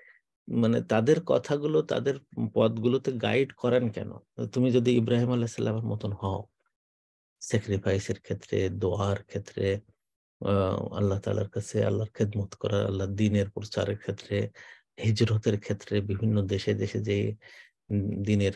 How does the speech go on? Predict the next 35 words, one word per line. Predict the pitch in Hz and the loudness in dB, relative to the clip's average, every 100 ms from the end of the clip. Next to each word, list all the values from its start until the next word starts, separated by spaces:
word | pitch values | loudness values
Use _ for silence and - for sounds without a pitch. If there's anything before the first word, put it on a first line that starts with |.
| - | -4
আলো | - 98 98 104 117 _ _ _ _ - 107 107 | -4 0 2 2 0 _ _ _ _ -8 -6 -4
প্রচার | 107 - 98 98 | -4 0 0 -2
করা, | - 98 101 107 - | -4 -2 -2 -4 -8
সন্তানদেরকে | - 107 98 98 104 101 101 - 107 - - - - _ _ _ - | -4 -2 0 0 0 0 -2 -2 -6 -6 -20 -20 -20 _ _ _ 0
আল্লাহর | 98 95 95 | 2 2 0
পথে, | 98 101 - 101 | -4 -4 -4 0
দিনের | 104 104 98 - | 4 4 4 0
পথে, | 107 - 101 101 107 - 110 | -6 -4 -4 -4 -6 -12 -12
স্ত্রী | - - 104 | -10 -2 -2
সন্তানকে | 98 101 101 104 104 - 98 | -2 -6 -6 -4 -6 -6 -4
আল্লাহর | 95 98 101 | -2 -2 -4
পথে | - - - 110 113 | -8 -4 -6 -6 -10
স্যাক্রিফাইস | - - 104 104 - 107 107 - | -8 -6 -4 -4 -4 -4 -4 -6
করা, | 110 104 110 - - - - | -4 -4 -6 -14 -20 -18 -4
এই | 175 | -4
সমস্ত | - 214 208 - | 2 4 4 2
জায়গায় | 143 120 110 110 127 | 2 4 6 4 4
ইব্রাহিম | 143 156 151 | 4 2 0
আলাইহিস | 139 139 - | -2 -4 -8
সালাম | 135 131 | -10 -8
একটা | 127 123 | -6 -2
অনুপম | 120 139 - 127 | 0 2 2 2
আদর্শ, | 120 117 117 - | 2 0 -2 0
এসবগুলো | 120 131 165 156 160 | 2 2 2 4 6
নিয়ে | 139 143 | 6 2
আসছেন। | 143 - 139 - - - - - | 0 -6 -8 -10 -20 -20 -20 -2
কারণ | 131 156 170 | 4 4 4
কি? | 175 | 4
আল্লাহ | 135 127 | 4 2
তাআলা | 123 123 | 2 0
চান | 117 - 143 | 0 -4 -6
তোমাদের | 143 131 127 113 | -6 -6 -4 -4
তওবা | - 110 104 98 | -2 -2 -2 -6
করে | - - | -6 -8
দিতে। | - _ | -8 _